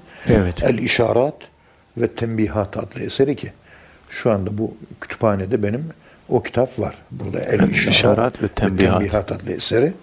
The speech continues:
Speaker 2: Aslında böyle bir doktora tezi verilse de El İşarat ve Tembihat adlı eserde
Speaker 1: Tasavvuf.
Speaker 2: tasavvufi ögelerin ortaya çıkarılması.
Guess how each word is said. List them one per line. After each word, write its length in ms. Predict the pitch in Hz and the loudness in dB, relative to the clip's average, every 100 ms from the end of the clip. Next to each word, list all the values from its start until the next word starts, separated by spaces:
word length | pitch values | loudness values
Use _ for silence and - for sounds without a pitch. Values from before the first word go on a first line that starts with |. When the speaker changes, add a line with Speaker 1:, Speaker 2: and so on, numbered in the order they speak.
| - - - - - - - - | -20 -20 -18 -18 -18 -20 -20 -6
Speaker 2:
Aslında 340 | 101 - 147 123 | -4 0 4 4
böyle 180 | 127 | 4
bir 120 | 123 110 | 2 -2
doktora 380 | 113 - 117 | -2 0 0
tezi 300 | - 110 110 | -2 -2 0
verilse 360 | 107 117 - 139 | 2 2 0 -2
de 80 | - - - _ - - - - | -2 -14 -20 _ -20 -20 -18 -4
El 160 | - | -2
İşarat 560 | 117 110 110 113 107 - | -2 -2 0 2 0 -2
ve 100 | 107 | -12
Tembihat 600 | - 104 104 104 117 - | -8 -6 -2 0 -2 -2
adlı 220 | 98 98 | -6 -4
eserde 560 | - - 110 98 113 151 - - - | -4 0 0 0 0 -2 -4 -14 -4
Speaker 1:
Tasavvuf. 460 | 131 - 92 85 | 0 2 2 2
Speaker 2:
tasavvufi 540 | 107 - 117 113 127 110 | 0 2 2 2 0 0
ögelerin 460 | 107 110 107 139 | 0 0 2 0
ortaya 440 | 127 107 - 113 101 | -4 -8 -2 -2 -2
çıkarılması. 760 | - 113 98 90 - - - | -4 -4 -4 -6 -4 -4 -6